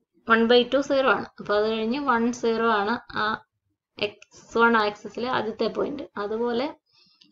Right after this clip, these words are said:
എക്സ് ടു equal to one ആകുമ്പോ നമുക്ക് എക്സ് ടു equal to one ആകുമ്പോ സീറോ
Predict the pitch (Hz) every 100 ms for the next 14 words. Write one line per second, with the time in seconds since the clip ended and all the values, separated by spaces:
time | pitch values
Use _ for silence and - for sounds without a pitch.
0 | 240 - - 262 247 247 240 233 247 226
1 | 226 226 208 202 269 - 226 220 214 254
2 | 381 - _ _ _ _ 233 - - 220
3 | 208 214 208 202 214 208 196 196 196 196
4 | 220 - - - 220 214